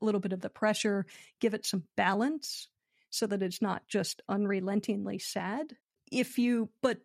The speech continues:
if it's a best man speech, there's an expectation that you're gonna use a lot of salt. Y-, you know, you want movie theater popcorn.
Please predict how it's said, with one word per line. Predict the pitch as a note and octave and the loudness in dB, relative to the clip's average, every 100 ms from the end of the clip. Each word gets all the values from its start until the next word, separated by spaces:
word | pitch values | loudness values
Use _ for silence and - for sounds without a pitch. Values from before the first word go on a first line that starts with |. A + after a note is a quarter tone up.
| - | -12
if | - - G#3 | -6 -2 -2
it's | G3+ | 0
a | G#3+ | 0
best | G3+ - | 0 0
man | G#3+ A#3 C#4+ | 0 0 0
speech, | - C#3 C4 C4+ - | -2 -2 -2 -4 -6
there's | - G3 | -4 -2
an | F#3+ | -2
expectation | G3 - G3 - G#3+ B3 G#3+ G#3 A3 | -4 -2 -4 0 2 2 2 2 2
that | G3 - | 0 -6
you're | - F#3 | -6 -2
gonna | G3+ | 0
use | G#3 A3+ | 2 2
a | |
lot | C#4 F#4+ | 0 0
of | A#3+ | 2
salt. | - G3 - - | 2 0 -2 -8
Y-, | - - | -8 -4
you | G3+ | -4
know, | - | -4
you | G#3 G#3+ | -2 0
want | G#3+ - | -2 -4
movie | - A3+ A#3 | 0 2 2
theater | A3+ A3 G3+ | 0 0 0
popcorn. | A#3 - G3 - | -4 -6 -8 -10